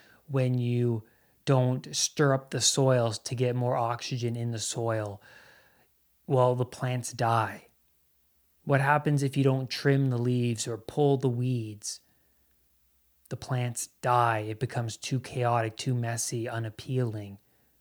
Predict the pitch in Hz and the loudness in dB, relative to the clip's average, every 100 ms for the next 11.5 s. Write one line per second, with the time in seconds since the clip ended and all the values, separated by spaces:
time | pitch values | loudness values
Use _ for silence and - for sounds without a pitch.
0 | _ _ _ _ _ _ _ _ _ _ | _ _ _ _ _ _ _ _ _ _
1 | _ _ - 131 123 123 123 143 127 120 | _ _ -6 -2 2 2 2 4 4 2
2 | 135 160 135 117 113 - - 139 131 120 | -2 -2 0 0 -2 -4 -6 -2 -2 0
3 | 120 123 120 123 147 113 104 123 117 127 | 0 0 -2 -2 -4 -4 -6 -8 -6 -6
4 | 117 120 135 127 - 123 123 123 - - | -4 -4 -4 -4 -4 -4 -2 -2 -4 -10
5 | - _ 156 139 - 143 135 135 127 127 | -20 _ -6 -4 0 2 2 2 0 -2
6 | 123 - 139 135 131 117 - 131 120 - | -2 -4 -2 0 -2 -6 -10 -10 -10 -8
7 | 123 117 113 131 135 - 120 107 104 98 | -6 -4 -2 -2 0 -2 -2 -4 -6 -8
8 | - - - - - - 127 120 113 - | -16 -20 -20 -20 -8 0 4 4 2 -6
9 | _ - 143 135 - 147 208 - 214 151 | _ -4 0 0 2 6 6 6 2 4
10 | 123 120 - 120 107 - 127 - 123 113 | 2 0 0 -2 0 0 0 -2 -4 -4
11 | 107 107 107 110 | -2 -2 -2 -2